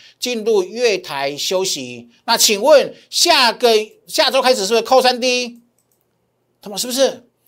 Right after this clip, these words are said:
扣三D喷一波，进入月台这里休息，尾巴准备扣三D，赶快做买进，买进后享受这里的喷出，好不好？可以接受哈，就是我的主升段标股人生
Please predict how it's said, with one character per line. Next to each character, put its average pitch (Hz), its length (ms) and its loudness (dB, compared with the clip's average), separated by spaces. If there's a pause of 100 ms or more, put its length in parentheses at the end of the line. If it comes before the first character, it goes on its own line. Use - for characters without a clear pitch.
(880)
扣 302 300 6
三 277 340 0
D 262 240 -2
喷 269 380 -2
一 240 100 -4
波， 214 460 4 (100)
进 269 300 -6
入 247 220 0
月 254 320 0
台 196 200 -2
这 202 80 -4
里 202 80 -4
休 208 160 -2
息， 147 460 -6
尾 151 180 0
巴 190 300 -2
准 185 180 -8
备 196 80 -4
扣 226 80 -6
三 220 140 -2
D， 202 160 -6 (240)
赶 185 100 -4
快 226 160 -2
做 226 140 -6
买 160 140 -6
进， 156 280 -8
买 160 140 -8
进 196 140 -8
后 190 180 0
享 143 320 -4
受 185 380 2 (180)
这 233 360 4
里 151 200 -6
的 127 240 -6 (160)
喷 180 260 -4
出， 147 480 -4 (220)
好 139 60 -10
不 151 80 -2
好？ 127 180 -4 (640)
可 - 120 2
以 240 40 4
接 233 120 -2
受 247 120 4
哈， 185 400 0
就 180 140 -6
是 - 340 -6
我 151 260 -2
的 139 240 -2
主 139 300 -8
升 175 240 -8
段 175 200 -2 (120)
标 156 180 -4
股 135 140 -10
人 110 160 -10
生 113 280 -8